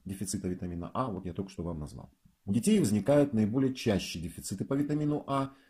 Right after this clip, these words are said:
Здесь особенно надо быть внимательным родителям по отношению к маленьким детям. Ребенок в силу своего возраста не обращает на это внимания, а вы должны, увидев первые внешние признаки, задуматься. Также есть иные признаки дефицита, которые можно сразу обнаружить,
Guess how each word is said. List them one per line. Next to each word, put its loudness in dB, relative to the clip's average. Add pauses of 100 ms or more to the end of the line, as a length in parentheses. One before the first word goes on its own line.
(140)
Здесь 0
особенно 2
надо 2
быть -2
внимательным 2
родителям 0
по -6
отношению -4
к -10
маленьким 0
детям. -12 (340)
Ребенок 4
в -4
силу 4
своего 0
возраста 2
не 2
обращает 2
на -4
это -6
внимания, -10
а -6
вы 2
должны, 2
увидев 0
первые 0
внешние -2
признаки, -4
задуматься. -6 (320)
Также 0
есть 4
иные 8
признаки 0
дефицита, -8
которые 0
можно 0
сразу 2
обнаружить, -8